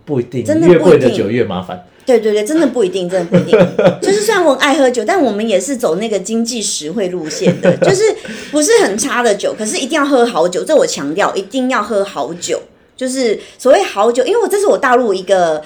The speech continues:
Speaker 2: 白富美客人教我的，他就说，因为大陆太多假酒，你知道吗？所以呢，我们去，出去吃饭，不管是吃法餐，就是他朋友可能也是很厉害米其林餐厅的，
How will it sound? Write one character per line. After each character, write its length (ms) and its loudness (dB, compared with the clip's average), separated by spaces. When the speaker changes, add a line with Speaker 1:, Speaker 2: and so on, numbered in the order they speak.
Speaker 2:
白 180 0
富 200 -2
美 240 -6
客 240 -2
人 200 -8
教 180 -2
我 280 -2
的， 220 -10
他 160 0
就 60 0
说， 280 2
因 100 -2
为 60 0
大 140 2
陆 100 -2
太 160 0
多 120 4
假 340 -2
酒， 360 -4
你 80 -6
知 60 -4
道 240 0
吗？ 260 -8
所 160 0
以 100 6
呢， 100 2
我 100 4
们 220 0
去， 160 -6
出 160 -6
去 120 -4
吃 240 -4
饭， 220 -4
不 60 -12
管 180 -2
是 100 -10
吃 220 -8
法 180 -4
餐， 160 -6
就 140 -6
是 60 -2
他 140 -6
朋 120 -4
友 60 -6
可 100 -8
能 180 -6
也 140 -4
是 140 -8
很 100 -6
厉 100 -8
害 120 -6
米 160 -6
其 180 -12
林 340 -4
餐 220 -10
厅 160 -8
的， 120 -8